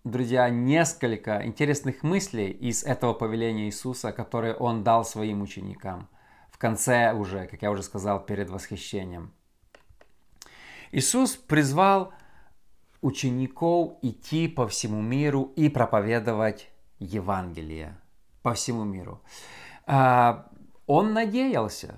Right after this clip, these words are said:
у него было одиннадцать учеников осталось, что они перевернут весь мир. Сам Иисус, насколько ученые говорят, никогда не покидал пределы Израиля. Он никогда не был в Риме,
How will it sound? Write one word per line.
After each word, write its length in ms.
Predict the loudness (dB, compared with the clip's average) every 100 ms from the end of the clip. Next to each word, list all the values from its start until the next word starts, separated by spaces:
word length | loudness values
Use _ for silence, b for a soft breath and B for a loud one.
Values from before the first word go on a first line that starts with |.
| -4
у 40 |
него 200 | -2 0
было 200 | 2 2
одиннадцать 680 | 4 4 2 0 -4 -6 -14 _ _ -20 -20 _ _
учеников 560 | -10 -4 -4 -2 0 0
осталось, 600 | 0 0 2 0 -6 -14
что 340 | -16 -2 -2 2
они 560 | 2 2 2 -2 -6 -20 _ _ _ _ -20 -12 2
перевернут 640 | 6 6 6 4 2 0
весь 240 | -4 -4
мир. 260 | -10 -12 -16 _ _ _ B B B
Сам 400 | 0 6 6 6
Иисус, 540 | 2 2 2 0 -2 -16 -20 -20 -20 _ _ _ _ _ _ -20 -20 -6
насколько 720 | -4 -4 -2 2 2 2 2
ученые 520 | 2 -2 0 0 0 -2
говорят, 440 | 0 2 2 2
никогда 560 | 0 2 0 4 6 6
не 140 | 4
покидал 540 | 0 -2 2 4 4
пределы 760 | 2 -2 0 2 2 0 -4 b b b -2
Израиля. 600 | 0 2 2 0 -4 -10 -6
Он 140 | -4
никогда 340 | -2 0 2
не 120 | 2 0
был 160 | 0 2
в 80 |
Риме, 440 | 4 4 4 0